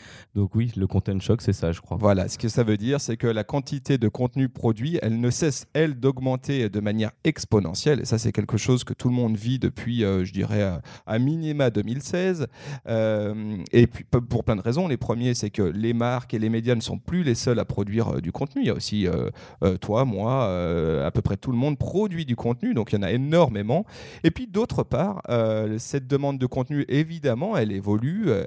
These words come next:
Speaker 2: elle, elle accroît de façon exponentielle, elle aussi. Mais, mais, mais, euh, on va arriver dans une situation où, euh, cette croissance de la demande de contenu, eh ben, elle va stagner. Bah, pourquoi ? Parce qu'on est, euh,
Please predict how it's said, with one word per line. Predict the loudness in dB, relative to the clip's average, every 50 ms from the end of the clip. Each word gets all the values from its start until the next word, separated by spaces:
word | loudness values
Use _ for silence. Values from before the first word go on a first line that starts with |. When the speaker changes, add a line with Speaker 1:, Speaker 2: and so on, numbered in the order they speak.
| -4
Speaker 2:
elle, | -2 -2 -2 -2 -2 -2
elle | 0 0
accroît | 2 0 0 -2 -4 -4 -2 0 0 0 0 0 -2
de | -2 -6
façon | -4 -4 -4 -4 -2 0 0 0
exponentielle, | 0 -2 -6 -6 0 2 2 2 2 0 -2 0 0 0 0 0
elle | 0 0 0 0
aussi. | 0 -2 -2 -2 -2 -4 -4 -8 -16 -20 -20 -20 -20 -6 -4
Mais, | -2 0 2 2 2 2 0 -4
mais, | -4 0 2 2 2
mais, | 2 0 0 0 0 0 -2 -4 -2
euh, | 0 2 2 2 2 0 0
on | -2 2
va | 2 4 4
arriver | 4 2 0 0 0
dans | 0 0 0
une | 0 -2 -2
situation | -2 -2 -4 -4 2 2 2 2 2 0 0 0 0 0 -4 -10 -18 -20 -12 -6
où, | -4 -4 -2 -2 0
euh, | 0 0 0 -2 -4
cette | -4 -6 -8 -8 -6
croissance | -6 0 0 0 0 2 0 0 0 0 -2 -4 0
de | 0 2
la | 2 2 0
demande | 0 0 0 2 2 0 0 0
de | -2 -2
contenu, | -2 -2 -6 -6 -2 0 2 2 2 0 -2 -10 -20 -16 -10 -10
eh | -4
ben, | -2 0 0
elle | 0 0
va | 0 0 -2
stagner. | -2 2 2 2 2 4 2 0 0 -2 -2
Bah, | -2 -4 0
pourquoi ? | 0 0 2 4 2 2
Parce | 2 0 -2 -4 -4
qu'on | -2 0 0 0 0 -2 -2 -4 -2 0
est, | 0 2 2 0
euh, | 0 -2